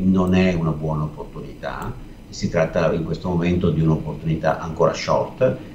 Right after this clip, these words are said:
e quindi è una, un titolo che viene coltivato non per un'opportunità di investimento ma per il trading.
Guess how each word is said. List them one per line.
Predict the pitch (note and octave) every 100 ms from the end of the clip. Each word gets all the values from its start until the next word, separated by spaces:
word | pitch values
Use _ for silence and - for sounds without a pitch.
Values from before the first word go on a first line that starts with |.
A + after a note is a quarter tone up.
| -
e | F#2+
quindi | - E2+ D#2+ F#2 F#2 D#2
è | D2+ D#2+
una, | D#2 D2+ D2
un | E2 D#2
titolo | E2+ F#2+ F#2 F#2+
che | - D#2+
viene | D2+ D#2+ D#2
coltivato | E2 D#2+ F2+ D2+ D2+ - F2 E2+ F2
non | F2 F2 F#2
per | E2+
un'opportunità | D#2 D#2 - D#2+
di | D#2
investimento | D2+ D#2+ - - - D#2
ma | -
per | - -
il | -
trading. | - -